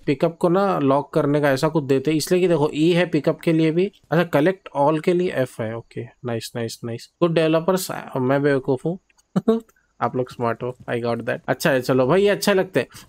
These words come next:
ओ, अंडे भी दिया इन लोगों ने, अंडे भी दिए, अंडे भी दिए, अंडे भी दिए। आ, यहाँ पे तो ई का टेंशन नहीं है, ये यहाँ पे ना अपना दिक्कत नहीं है। ये तो है फिल,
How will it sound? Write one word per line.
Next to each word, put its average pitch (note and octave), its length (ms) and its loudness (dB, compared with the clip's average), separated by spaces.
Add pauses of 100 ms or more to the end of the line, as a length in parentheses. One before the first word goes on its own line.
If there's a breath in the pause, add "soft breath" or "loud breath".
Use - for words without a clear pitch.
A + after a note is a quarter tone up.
ओ, G#3 100 4
अंडे G3 260 4
भी A3 120 0
दिया G3+ 120 2
इन D3+ 80 4
लोगों B2 300 2
ने, B2 160 -2 (120)
अंडे C3+ 260 2
भी E3 80 2
दिए, B2+ 140 -2
अंडे D3+ 400 -2
भी D#3 120 -2
दिए, B2 200 -10
अंडे D#3+ 400 -2
भी D3 140 -8
दिए। B2+ 240 -12 (180)
आ, D3+ 100 -12
यहाँ D3 220 0
पे E3 160 0
तो E3+ 120 2
ई C#3 200 0
का C#3 140 0
टेंशन C3+ 380 -2
नहीं A2+ 180 0
है, B2 160 -4 (120)
ये C3 100 0
यहाँ B2+ 160 2
पे C#3 180 -4
ना D#3 80 0
अपना C3+ 480 -2
दिक्कत B2 460 -6
नहीं B2 140 -4
है। C#3 300 -4
ये C3 180 -2
तो C3+ 600 -4 (120)
है C#3+ 400 -8
फिल, C3+ 540 0